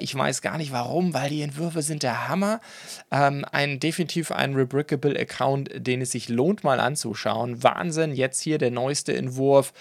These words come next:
ähm, der Vesuv und Pompeii. Äh, zweitausendfünfhundertneununddreißig Teile, sechzehn Euro will er dafür haben. Wir sehen hier einen Vulkan, der ausbricht und sehen halt hier, ähm, ich sag jetzt mal, römische Architektur.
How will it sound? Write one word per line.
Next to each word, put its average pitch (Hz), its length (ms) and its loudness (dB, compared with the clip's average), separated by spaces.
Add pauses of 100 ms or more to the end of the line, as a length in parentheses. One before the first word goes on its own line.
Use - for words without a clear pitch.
(280)
ähm, 120 340 2
der 123 300 6
Vesuv 127 560 0
und 123 240 -2
Pompeii. 170 680 0 (260)
Äh, 131 380 2
zweitausendfünfhundertneununddreißig 123 1500 0
Teile, 131 380 -2
sechzehn 123 440 -4
Euro 139 440 0 (240)
will 143 100 6
er 151 60 10
dafür 135 220 4
haben. 160 260 6
Wir 127 100 4
sehen 151 220 0
hier 147 140 2
einen 120 200 -2
Vulkan, 131 460 0
der 143 160 4
ausbricht 135 520 0
und 131 200 -4
sehen 123 300 0
halt 120 200 -2
hier, 131 400 4 (400)
ähm, 123 260 2
ich 117 120 -4
sag 117 200 -2
jetzt - 200 -4
mal, 117 100 -2
römische 117 560 0
Architektur. 117 1120 -2